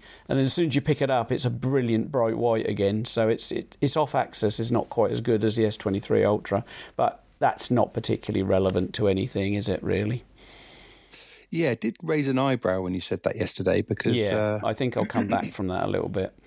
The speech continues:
Speaker 2: <clears throat> I quite liked the Pixel seven last year,
Speaker 1: Yeah.
Speaker 2: but the seven Pro, the screen on it was so much better,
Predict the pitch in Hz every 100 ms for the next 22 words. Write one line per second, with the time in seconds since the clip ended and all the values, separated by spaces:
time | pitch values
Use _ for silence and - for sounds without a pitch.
0 | - _ - 127 123 123 123 - _ -
1 | - - 196 190 190 185 - 123 98 95
2 | - - - - 107 98 - 110 - 110
3 | - 101 98 95 95 - - 92 92 90
4 | - - 85 - - _ - 113 123 -
5 | - - - _ _ _ - 120 - 135
6 | 113 110 104 - 131 107 98 95 - 113
7 | - 135 117 98 101 113 104 - 127 110
8 | 95 - 104 80 95